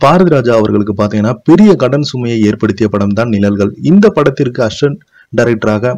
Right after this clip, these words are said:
மணிவண்ணன் பாரதி ராஜாவுடன் சேர்ந்தாராம். இவர் ராசி இல்லாதவர், இவர் தொட்டதெல்லாம் துலங்காது என அனைவரும் மணிவண்ணனை வெறுத்தார்களா. ஆனால் அவரை வைத்து ஜெயித்து கடனை அடைத்த பாரதி ராஜா, ஆனால் அடுத்த வருடமே மீண்டும் மணிவண்ணனின் கதையில்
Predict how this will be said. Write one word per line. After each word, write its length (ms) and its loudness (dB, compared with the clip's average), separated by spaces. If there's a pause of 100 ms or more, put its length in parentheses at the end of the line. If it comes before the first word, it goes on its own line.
மணிவண்ணன் 500 0
பாரதி 340 -2
ராஜாவுடன் 380 -2
சேர்ந்தாராம். 480 -2
இவர் 260 0
ராசி 280 0
இல்லாதவர், 440 0
இவர் 220 0
தொட்டதெல்லாம் 640 -2
துலங்காது 480 -2
என 120 -2 (380)
அனைவரும் 480 2
மணிவண்ணனை 540 0
வெறுத்தார்களா. 560 0 (360)
ஆனால் 280 0
அவரை 220 2
வைத்து 340 0
ஜெயித்து 280 0
கடனை 320 -2
அடைத்த 360 -4
பாரதி 340 -2
ராஜா, 220 0
ஆனால் 280 0
அடுத்த 280 0
வருடமே 380 0
மீண்டும் 380 2
மணிவண்ணனின் 480 -2
கதையில் 360 -2